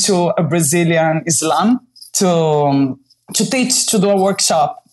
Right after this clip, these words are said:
to the co-, local community. And, uh, I landed in Rio. I tried to cash money. And, uh, because I didn't inform my bank that I was traveling, they froze my account. So I couldn't have cash.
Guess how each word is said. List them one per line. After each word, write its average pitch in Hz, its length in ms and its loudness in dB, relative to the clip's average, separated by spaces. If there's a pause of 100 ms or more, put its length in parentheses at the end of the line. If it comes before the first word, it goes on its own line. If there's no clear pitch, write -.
(440)
to 165 120 -2
the 165 100 0
co-, 175 180 -4
local 160 340 0
community. 170 760 0 (840)
And, 180 460 2
uh, 165 380 2
I 185 180 0
landed 214 440 2
in 214 160 2
Rio. 196 560 0 (260)
I 170 120 -2
tried 202 320 0
to 240 120 -2
cash 196 460 0 (120)
money. 185 600 2 (540)
And, 185 500 2
uh, 175 220 2
because 202 280 0
I 214 80 2
didn't 202 220 2
inform 208 420 2
my 185 160 2
bank 160 420 -2 (440)
that 175 160 2
I 165 80 2
was 156 240 0
traveling, 208 800 0 (140)
they 196 200 2
froze 185 440 0
my 170 120 2
account. 170 560 0
So - 260 -2
I 175 80 2
couldn't 190 260 0
have 160 260 0
cash. 147 480 0